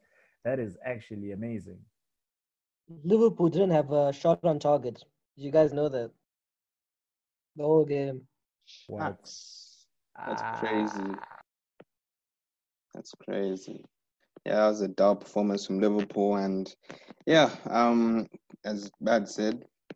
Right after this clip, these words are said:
Speaker 3: beating them at Anfield, that's, that's just a crazy feat. So yeah, that, that's U C L. Um,
Speaker 1: Wait,
Speaker 3: but
Speaker 1: wait,
Speaker 3: yeah.
Speaker 1: wait, sidebar, sidebar, sidebar before you jump up, 'cause I feel like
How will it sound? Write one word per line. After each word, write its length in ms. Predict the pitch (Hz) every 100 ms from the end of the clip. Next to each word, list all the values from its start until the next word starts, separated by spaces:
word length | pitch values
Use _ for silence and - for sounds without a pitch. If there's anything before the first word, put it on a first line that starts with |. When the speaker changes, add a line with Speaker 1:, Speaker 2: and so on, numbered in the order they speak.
| - -
Speaker 3:
beating 280 | - 113 113
them 180 | 101 101
at 120 | 101
Anfield, 600 | 107 110 104 104 104 98 98
that's, 320 | 104 104 -
that's 340 | 107 104 -
just 220 | 98 -
a 40 | 101
crazy 400 | - 101 101 95
feat. 360 | - 107 113
So 400 | - - 101 101 - _ - - - _
yeah, 140 | - 113
that, 360 | 104 107 104 101
that's 360 | 101 - - -
U 140 | 104
C 220 | 104 101
L. 320 | 104 117 120 120 - -
Um, 720 | 101 98 98 101 196 139 196
Speaker 1:
Wait, 180 | 117 120
Speaker 3:
but 100 | 131
Speaker 1:
wait, 80 | 117
Speaker 3:
yeah. 80 |
Speaker 1:
wait, 220 | 135 131 -
sidebar, 500 | 147 127 120 123 117
sidebar, 460 | 147 135 107 120
sidebar 400 | 143 127 110 113
before 240 | 110 113 127
you 100 | 113
jump 320 | 98 113 110
up, 160 | 107 98
'cause 140 | 120
I 100 | 117
feel 200 | 117 135
like 200 | 120 101